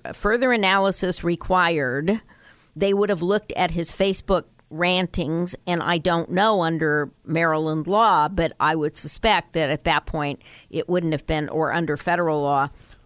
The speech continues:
um, it might have been more difficult for him to buy a gun. But, you know, that, that would violate his First Amendment rights. So, Vince, your, your question is incredibly salient to the moment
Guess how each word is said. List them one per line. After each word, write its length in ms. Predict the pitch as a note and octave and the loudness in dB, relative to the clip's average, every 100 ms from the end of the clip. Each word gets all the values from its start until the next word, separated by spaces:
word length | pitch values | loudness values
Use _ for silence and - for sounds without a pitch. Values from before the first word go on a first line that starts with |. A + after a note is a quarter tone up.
| - | 0
um, 300 | E3 D3+ C#3+ - | 2 2 -2 -6
it 160 | F3+ | -4
might 260 | E3 E3 E3+ | 0 0 0
have 140 | D#3 | -2
been 460 | E3 D#3 D3 C#3+ - _ | -2 -2 -2 -2 -6 _
more 240 | D#3+ D#3 D3 | -4 -2 0
difficult 640 | D3 G#3+ - - D#3+ C#3 | 2 2 2 -2 -2 -2
for 200 | - D#3+ | -4 -6
him 380 | D#3 D#3+ D3 D3+ - - | -4 -2 -2 -4 -10 -14
to 140 | - D3 | -8 -4
buy 260 | E3 F#3 | 0 2
a 140 | G#3 D#3 | 2 0
gun. 340 | D#3 D3 D3 - - - | 0 -2 -2 -8 -12 -4
But, 160 | F#3+ | -2
you 120 | F#3+ | 0
know, 240 | G3 G3 G#3 | 2 2 2
that, 240 | G3+ G3 _ _ _ - | 0 -2 _ _ _ -2
that 220 | G#3 G#3+ | 2 2
would 160 | A#3 | 0
violate 480 | F#3+ G3+ G#3 G#3+ G#3 | 2 2 4 2 0
his 160 | G3 - | -4 -4
First 380 | A3 B3 - G3+ | 0 0 0 -2
Amendment 460 | E3+ C#3+ C#3 C3+ | 0 0 -2 -4
rights. 440 | C#3 G#2 - - - - - | -4 -4 -6 -16 -20 -20 -20
So, 220 | - A3+ F#3+ | -2 0 2
Vince, 320 | A3 A3 - - | 2 0 -4 -12
your, 320 | - F#3 B3 A#3 - | -6 -2 0 -2 -10
your 200 | G3 F#3 | -6 -6
question 680 | F#3 - C4 E4+ - B3+ F#3+ | -4 0 2 2 0 -2 0
is 220 | B2+ F3 | 0 0
incredibly 840 | G#3 F#3 - A3+ C4 G#3+ G3 F3+ D#3+ - | -2 -2 0 0 2 0 0 0 -4 -12
salient 720 | - - G#3+ B3 A#3+ F#3 - | -10 -2 2 2 2 0 -4
to 120 | - | -4
the 100 | F3 | -2
moment 800 | F3+ F3+ C4 D4 C#3 D#3+ A3+ - | 0 2 2 2 0 -2 -6 -10